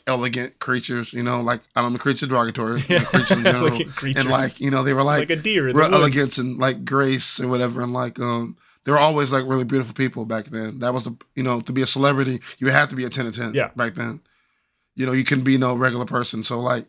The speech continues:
Speaker 1: you know, I guess I just noticed that they were, like, really beautiful people. So
Speaker 2: Yeah.
Speaker 1: I appreciate it every time.
Speaker 2: Oh, yeah. Um, yeah,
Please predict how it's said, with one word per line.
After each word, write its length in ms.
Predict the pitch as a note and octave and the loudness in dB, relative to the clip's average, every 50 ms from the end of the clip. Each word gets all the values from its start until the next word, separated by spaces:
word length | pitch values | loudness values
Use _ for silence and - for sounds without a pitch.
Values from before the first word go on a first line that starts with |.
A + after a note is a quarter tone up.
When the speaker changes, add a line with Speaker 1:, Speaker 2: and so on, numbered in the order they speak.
| _ _ | _ _
Speaker 1:
you 100 | A#2+ A#2+ | -4 -4
know, 260 | A#2+ A#2+ A#2+ A2+ - - | -2 -2 -4 -4 -2 -2
I 80 | B2 A#2+ | -2 0
guess 180 | B2 B2 - | 0 -2 -2
I 40 | A#2+ | -2
just 180 | - - - - | -4 -4 -4 -2
noticed 220 | B2+ B2 A#2+ A2+ | -2 -2 -2 -2
that 160 | - A#2+ A2+ A#2 | -2 -4 -2 -2
they 80 | B2 | -2
were, 100 | A#2 A#2+ | 0 0
like, 160 | B2 B2 A2 | 0 0 -2
really 140 | - B2+ B2 | -2 -4 -4
beautiful 260 | A#2+ B2+ A#2+ A2 - - | -4 -6 -6 -8 -8 -10
people. 240 | C3 A#2 - F3 E3+ | -10 -10 -10 -10 -12
So 200 | - - G#2+ G#2+ | -12 -8 -4 -2
Speaker 2:
Yeah. 220 | B2 A2 G#2 G2 - _ - - _ | -2 -2 -2 -4 -10 _ -20 -8 _
Speaker 1:
I 80 | A#2 A#2 | -4 -2
appreciate 400 | - - A2 G2+ - A#2 A2 A2+ | -2 -4 -6 -6 -4 -6 -6 -4
it 40 | A2 | -6
every 140 | A2 G#2+ | -6 -8
time. 220 | - G#2 A2 A2 F#3 | -6 -6 -4 -2 0
Speaker 2:
Oh, 80 | G3 | 0
yeah. 180 | D#3+ A2+ G2 F2+ - _ _ _ _ _ _ _ _ _ _ _ _ _ _ _ _ _ _ _ _ - | 0 0 -2 -4 -10 _ _ _ _ _ _ _ _ _ _ _ _ _ _ _ _ _ _ _ _ 0
Um, 380 | C3+ C3+ C3 C3 C3 B2+ A#2+ - _ _ _ _ _ _ | 2 2 4 2 0 -2 -6 -10 _ _ _ _ _ _
yeah, 320 | A3+ A3 D#3+ B2 C3 D3 | 0 2 2 2 0 -2